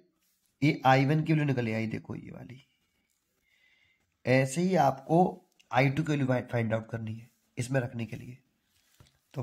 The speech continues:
for cell ई टू के लिए, for cell ई टू के लिए। अब यही वाला फॉर्मूला दोबारा से यूज़ करें तो सब कुछ सेल ई टू का, V बराबर ई टू minus आई टू आर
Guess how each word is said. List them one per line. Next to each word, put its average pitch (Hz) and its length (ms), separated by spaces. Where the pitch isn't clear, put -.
for 131 220
cell 139 460
ई 127 60
टू 113 160
के 104 120
लिए, 117 220
for 123 220
cell - 340
ई 113 120
टू - 140
के - 120
लिए। - 280
अब 135 180
यही 135 240
वाला 165 180
फॉर्मूला 151 260
दोबारा 127 240
से 135 140
यूज़ 135 160
करें 139 200
तो 151 100
सब 156 240
कुछ - 180
सेल 147 320
ई 139 120
टू 127 160
का, 107 160
V 120 180
बराबर 127 420
ई 127 120
टू 180 140
minus 117 540
आई 117 220
टू 175 340
आर 107 120